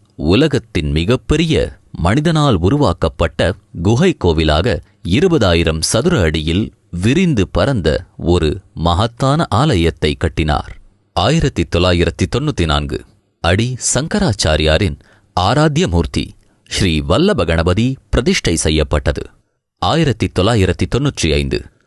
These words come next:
மகா சிவராத்திரி தினத்தில் அம்மன் வருகிறாள், ஜெகதாம்பா வருகிறாள் என்று பக்தர்கள் தெய்வீக குரல் கேட்டார்கள். ஆயிரத்தி தொள்ளாயிரத்தி தொண்ணூற்றி ஆறு சதுர்முகா சிவலிங்கம், நந்தி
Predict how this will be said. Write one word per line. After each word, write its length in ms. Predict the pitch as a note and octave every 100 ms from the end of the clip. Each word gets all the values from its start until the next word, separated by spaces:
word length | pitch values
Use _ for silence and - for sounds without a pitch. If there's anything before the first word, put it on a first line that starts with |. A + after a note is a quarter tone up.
| _ C#2+
மகா 340 | F2 G2+ E3 D#3
சிவராத்திரி 640 | - B2 F3 A2 - D#2+
தினத்தில் 480 | D2+ E2 - F#2+ - - _ _ _ -
அம்மன் 340 | G2+ E3 E3
வருகிறாள், 500 | E2 E2 D#2 D2+ F2 B2 - _ -
ஜெகதாம்பா 580 | F2+ A2+ F3 G3 G#2+ F2+
வருகிறாள் 520 | D#2+ D#2+ D#2+ D2+ A1 - _ -
என்று 280 | D#2+ F2 A#2 A#2 - -
பக்தர்கள் 640 | F2 G#2 - F2+ D#2+ D#2+ G2 - -
தெய்வீக 500 | C#2 F2+ B2 F3 D#3+
குரல் 340 | - A#2 A#2 F2
கேட்டார்கள். 540 | E2 - D#2 D2+ - - - _ _ _ _
ஆயிரத்தி 420 | G2 D#3+ B2+ -
தொள்ளாயிரத்தி 580 | D#2+ F#2 G#2 F#2+ E2 F2+
தொண்ணூற்றி 400 | G2+ C3 C3 - D2
ஆறு 220 | C2 - - _ _ _ _
சதுர்முகா 560 | C#3 B2 - E2+ F2 F2
சிவலிங்கம், 640 | - - G#2 D#2 D2+ D#2 A#2 - _ _ _
நந்தி 440 | - F2 B2+ D#2+